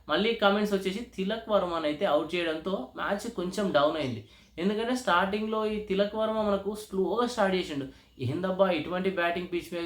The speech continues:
ఇంత స్లోగా ఆడుతున్నా" అనుకున్నాం. కానీ తర్వాత గేర్ మార్చి ఎక్స్ట్రాడినరీగా అడిగిండు. ఆ, దానికి ఏంటంటే మనకు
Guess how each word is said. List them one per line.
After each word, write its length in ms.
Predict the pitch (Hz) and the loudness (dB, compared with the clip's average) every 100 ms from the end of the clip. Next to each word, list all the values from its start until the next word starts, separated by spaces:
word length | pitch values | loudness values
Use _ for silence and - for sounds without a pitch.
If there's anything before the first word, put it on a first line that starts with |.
| 165 | -4
ఇంత 260 | 170 - | -4 -6
స్లోగా 420 | 190 - 185 185 185 | -10 -4 -2 2 4
ఆడుతున్నా" 500 | 175 165 156 160 143 | 6 4 2 -2 -2
అనుకున్నాం. 360 | 143 143 - - - _ - | -2 -4 -4 -6 -20 _ -8
కానీ 120 | 180 | -6
తర్వాత 420 | 190 139 147 160 | -2 2 4 2
గేర్ 320 | 156 127 143 151 | 0 -4 -2 0
మార్చి 380 | 147 139 175 | -2 -2 -4
ఎక్స్ట్రాడినరీగా 720 | 127 - - 143 143 143 143 131 | -4 -4 -4 -2 -2 -2 -2 -2
అడిగిండు. 340 | 131 135 185 - - _ _ _ _ - - | -2 -2 -4 -8 -18 _ _ _ _ -8 0
ఆ, 160 | 185 | 2
దానికి 440 | 180 180 180 180 190 | 4 4 2 2 -2
ఏంటంటే 340 | 180 185 208 | -2 -2 -2
మనకు 520 | 196 180 175 160 143 | -2 -2 -4 -6 -6